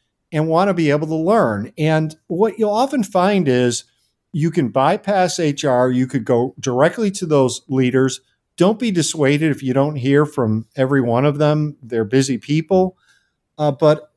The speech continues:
what you'll find more often than not is that those very same people, uh, they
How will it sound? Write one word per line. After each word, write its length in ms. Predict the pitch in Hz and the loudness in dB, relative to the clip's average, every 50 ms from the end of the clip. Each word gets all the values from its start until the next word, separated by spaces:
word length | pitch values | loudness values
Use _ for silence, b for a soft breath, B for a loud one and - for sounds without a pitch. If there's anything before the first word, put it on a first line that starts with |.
| _ - | _ -12
what 260 | 165 165 208 214 202 | -2 0 0 0 2
you'll 100 | 214 196 | 0 -2
find 400 | 196 - - 226 233 254 269 226 202 | -2 -2 -6 -4 -2 -2 -2 0 0
more 220 | 185 185 180 180 | 0 0 2 2
often 280 | 175 175 170 190 151 135 | 2 0 0 -2 -2 -2
than 180 | 131 127 131 | -2 -2 0
not 360 | 135 143 156 156 147 127 117 | 0 0 2 2 2 2 0
is 200 | 127 120 110 - | 0 -4 -4 -2
that 300 | - 139 131 127 127 - - | -2 0 0 0 -2 -4 -12
those 440 | 120 131 127 123 156 160 160 143 - | -18 -16 -6 0 0 2 2 0 -2
very 300 | - 175 202 254 254 196 | -2 -2 0 0 -2 -2
same 360 | - - 190 175 175 170 151 | -2 -2 0 0 0 0 -2
people, 680 | - - 170 180 185 165 - 117 117 120 113 110 110 _ _ _ _ _ _ _ _ _ _ _ - | -4 -6 -4 -4 -4 -2 0 2 2 2 2 0 -4 _ _ _ _ _ _ _ _ _ _ _ -6
uh, 180 | 139 135 131 | -4 -4 -2
they 520 | 120 127 160 180 196 208 208 208 208 214 | -2 0 2 2 4 2 2 -2 -6 -10